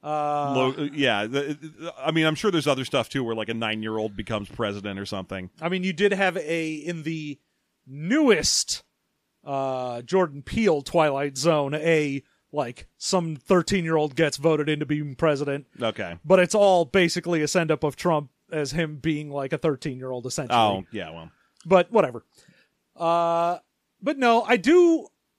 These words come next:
Speaker 1: I think if they had leaned into the fantastical, weird aspects more or less,
Speaker 2: Yeah.
Speaker 1: that would have been great. But, uh, <laughs>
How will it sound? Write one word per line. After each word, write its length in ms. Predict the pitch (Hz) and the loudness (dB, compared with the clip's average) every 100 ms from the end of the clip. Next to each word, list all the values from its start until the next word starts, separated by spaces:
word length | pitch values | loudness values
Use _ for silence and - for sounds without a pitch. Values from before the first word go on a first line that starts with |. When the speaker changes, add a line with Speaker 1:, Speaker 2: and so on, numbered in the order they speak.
| _ _ _ - | _ _ _ -2
Speaker 1:
I 80 | |
think 180 | 214 294 | 0 0
if 120 | 277 | 0
they 140 | - 202 | 2 2
had 100 | 156 | 2
leaned 340 | 160 170 165 | -4 -4 -6
into 420 | 165 160 175 175 | -8 -6 -6 -6
the 140 | 160 156 | -4 -4
fantastical, 960 | - 160 143 - 151 147 175 170 160 | -2 -4 -4 -6 -4 -4 -4 -2 -2
weird 400 | 123 147 170 185 | -2 0 2 2
aspects 680 | 185 175 180 - 190 175 - | 4 4 4 4 0 0 -2
more 540 | 165 262 339 359 320 - | 2 6 8 6 2 4
or 260 | 220 226 | 6 6
less, 580 | 208 175 160 - - - | 4 0 0 2 2 0
Speaker 2:
Yeah. 120 | - 202 | 0 2
Speaker 1:
that 160 | 175 | 4
would 80 | 185 | 2
have 80 | 165 | 2
been 160 | 160 | -2
great. 340 | 139 160 156 156 _ _ _ _ _ - | -2 -2 -2 -4 _ _ _ _ _ -4
But, 400 | 165 170 165 - | 2 2 0 0
uh, 420 | 180 170 170 170 160 _ _ _ | 2 4 2 0 -4 _ _ _
<laughs> 80 | _ | _